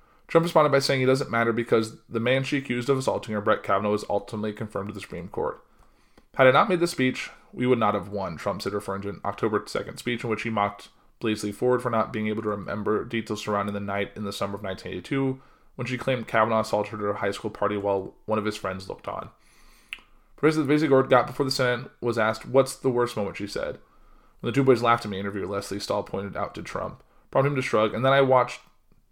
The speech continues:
you mimic her and thousands of people were laughing at her." I will tell you this.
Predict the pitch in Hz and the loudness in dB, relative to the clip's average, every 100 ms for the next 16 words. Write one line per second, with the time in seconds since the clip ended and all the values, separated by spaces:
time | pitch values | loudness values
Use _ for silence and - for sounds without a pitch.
0 | _ - 151 135 127 - 120 117 107 104 | _ 2 2 4 0 4 6 6 4 2
1 | 110 110 110 104 98 101 - 85 - 60 | 2 0 2 2 0 -4 -8 -10 -6 -8
2 | - _ _ _ _ _ - 143 160 151 | -8 _ _ _ _ _ 2 4 6 4
3 | 110 92 - - | 2 0 -4 -8